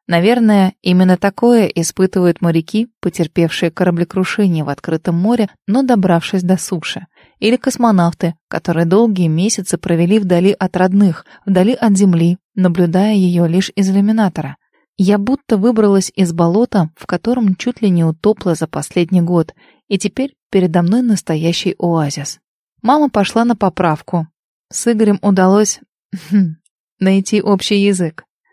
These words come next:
Расстраивало только одно: папа. Если удастся вытащить его из тюрьмы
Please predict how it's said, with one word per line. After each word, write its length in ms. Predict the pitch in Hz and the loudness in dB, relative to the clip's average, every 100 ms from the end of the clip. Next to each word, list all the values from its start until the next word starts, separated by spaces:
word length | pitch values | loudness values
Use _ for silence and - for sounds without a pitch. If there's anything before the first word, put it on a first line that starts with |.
| _ | _
Расстраивало 720 | - 214 - 277 294 269 240 226 | -2 -2 0 0 2 4 2 2
только 300 | 226 208 226 | 0 -2 -2
одно: 520 | 214 185 196 160 156 _ _ _ | -2 0 0 0 -4 _ _ _
папа. 420 | 190 175 - - _ _ - | -4 -4 -6 -16 _ _ -4
Если 380 | 190 - 208 - | -2 0 -4 -4
удастся 540 | 190 190 190 - 185 | 0 0 0 -2 -2
вытащить 480 | 190 220 196 175 - | -2 -2 -4 -6 -6
его 200 | 160 175 | -4 -2
из 120 | 170 | -4
тюрьмы 420 | - 175 175 220 | -4 -2 0 -2